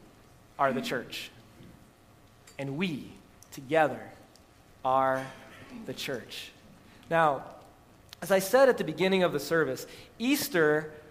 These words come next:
was kind of the event, if you look in history. Easter was the event that launched the Christian church as you know it. Certainly there was the gathering of, of, uh,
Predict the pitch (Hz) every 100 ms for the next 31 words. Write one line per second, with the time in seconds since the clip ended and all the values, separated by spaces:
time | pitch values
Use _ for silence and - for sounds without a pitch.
0 | - 156 - 208 233 170 139 220 233 170
1 | 185 165 160 156 156 190 190 185 165 175
2 | 180 - 113 113 - - - 226 269 285
3 | - 170 156 - 147 185 208 170 208 185
4 | 147 190 156 147 - 143 160 156 175 220
5 | 220 165 - - - - - 170 165 214
6 | 220 208 190 - 185 180 147 160 151 143
7 | 107 - - - - - - 240 240 214
8 | 208 190 180 180 165 156 165 185 202 202
9 | 196 175 156 - - - 147 143 135 139
10 | 127